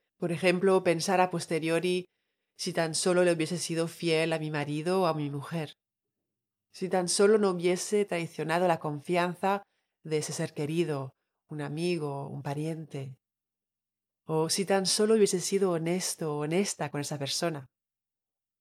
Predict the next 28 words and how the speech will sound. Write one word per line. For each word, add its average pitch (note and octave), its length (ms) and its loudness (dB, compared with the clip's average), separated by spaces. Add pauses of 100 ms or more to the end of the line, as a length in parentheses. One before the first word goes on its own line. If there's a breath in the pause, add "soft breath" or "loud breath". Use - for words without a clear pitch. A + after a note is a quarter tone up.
(420)
El F#3+ 100 -2
arrepentirse G#3 680 4
moral D#3 520 2
afecta C4+ 520 -2
nuestra A#3+ 380 2
necesidad F#3 720 -2
de E3+ 180 0
vivir D#3 640 -4
de D3 180 -8
acuerdo G#3+ 800 0 (260 soft breath)
a D#3 140 -6
nuestros F#3+ 680 -4 (140)
principios, C#3+ 800 -8 (240 soft breath)
nuestros G#3 460 6
valores F#3 460 2
personales. C3+ 840 -6 (500)
Y F3+ 120 -6
claro, F#3 460 2
esos A3 320 -4
pueden F3+ 420 -2
cambiar, F3+ 640 2 (240 soft breath)
son F#3+ 420 6
generalmente E3 640 0
distintos F3+ 920 0
de D3 180 -6
persona D3+ 580 -4
a D#3 100 -4
persona. C3+ 540 -6